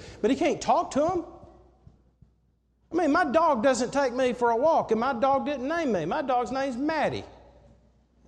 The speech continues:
And I didn't name her, my, my daughter did. But so, so my wa-, you know, my dog doesn't get me food to eat.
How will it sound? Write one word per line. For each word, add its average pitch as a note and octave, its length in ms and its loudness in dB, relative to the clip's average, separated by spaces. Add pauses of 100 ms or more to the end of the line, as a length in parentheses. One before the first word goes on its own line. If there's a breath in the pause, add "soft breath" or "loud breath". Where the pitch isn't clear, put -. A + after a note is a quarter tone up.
(400)
And D3 100 -6
I F3+ 80 -2
didn't F#3+ 180 -4
name A3 200 -2
her, C3 80 -4
my, A#2+ 220 -8 (180)
my C3+ 200 -12
daughter D#3 280 -6
did. G#2 280 -10
But A#2+ 240 -10 (2250 soft breath)
so, B3 320 0
so B3 220 0
my A3+ 100 0
wa-, A3 380 -2
you A#3+ 180 -2
know, B3+ 60 -2
my G#3+ 80 0
dog A3 280 0
doesn't G3 520 -4
get G3 160 0
me A#3 100 -2
food D#4 320 -2
to D#3+ 100 -4
eat. C#3 280 -6